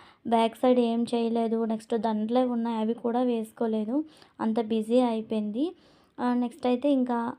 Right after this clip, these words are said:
పూజ అయిపోయిన తర్వాత అక్షింతలు వేసుకోవాలి కదా, అక్షింతలు అయితే వేస్తున్నాను. అక్షింతల బదులు ఆకులు కూడా వేసేస్తున్నాడు బన్నీ బాబు. మా వినాయక చవితి ఇలా, మా వినాయక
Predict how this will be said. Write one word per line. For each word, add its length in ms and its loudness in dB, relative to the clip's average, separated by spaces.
పూజ 220 6
అయిపోయిన 300 0
తర్వాత 240 -4
అక్షింతలు 580 -2
వేసుకోవాలి 540 -4
కదా, 400 -2
అక్షింతలు 500 -4
అయితే 200 -2
వేస్తున్నాను. 640 -4
అక్షింతల 460 0
బదులు 280 0
ఆకులు 340 0
కూడా 200 0
వేసేస్తున్నాడు 720 -2
బన్నీ 360 -4
బాబు. 440 -6
మా 260 0
వినాయక 440 -2
చవితి 220 0
ఇలా, 400 -2
మా 300 -6
వినాయక 320 -4